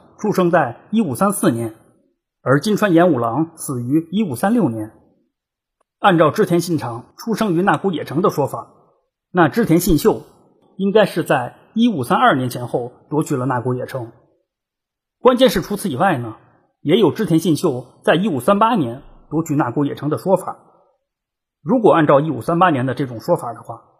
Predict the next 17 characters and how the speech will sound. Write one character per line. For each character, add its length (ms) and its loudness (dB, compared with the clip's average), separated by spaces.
那 160 2
织 120 -2
田 140 0
信 180 0
长 440 -6
是 140 -2
不 120 -4
可 160 -4
能 140 2
出 120 -6
生 160 -2
在 380 -2
那 120 0
古 120 2
野 140 -2
城 180 -8
的。 100 -4